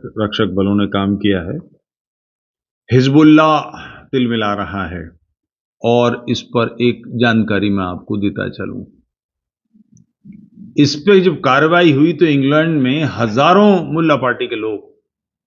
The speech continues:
अमेरिका में हजारों मुल्ला पार्टी के लोग सड़कों पे उतर आए प्रदर्शन करने के लिए।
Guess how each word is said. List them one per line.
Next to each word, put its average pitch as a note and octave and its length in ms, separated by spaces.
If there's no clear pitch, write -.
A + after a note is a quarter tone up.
अमेरिका D3+ 440
में E3+ 120
हजारों D#3 580
मुल्ला C#3+ 260
पार्टी A2+ 340
के A2 80
लोग G2 380
सड़कों G#2+ 360
पे G2 140
उतर F2 300
आए F2 160
प्रदर्शन B2 480
करने G2 320
के F2+ 100
लिए। F2 380